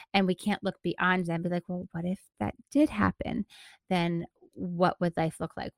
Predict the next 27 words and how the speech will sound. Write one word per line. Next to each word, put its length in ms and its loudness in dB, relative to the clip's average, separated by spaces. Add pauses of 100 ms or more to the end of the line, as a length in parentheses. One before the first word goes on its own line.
What 200 0
would 140 -2
that 160 -2
mean? 320 -6
What 220 -2
would 180 -6
we 80 -2
do?" 300 -4 (340)
And, 320 2
and 220 0
working 400 2
through 420 2 (160)
those 240 2
scenarios, 420 -2
because 220 -4
I 60 2
feel 140 2
like 180 2
the 120 2
what 380 2
if 400 2 (1160)
is 340 4
a 80 0
huge 720 2
cause 540 4
of 220 -2
anxiety. 720 0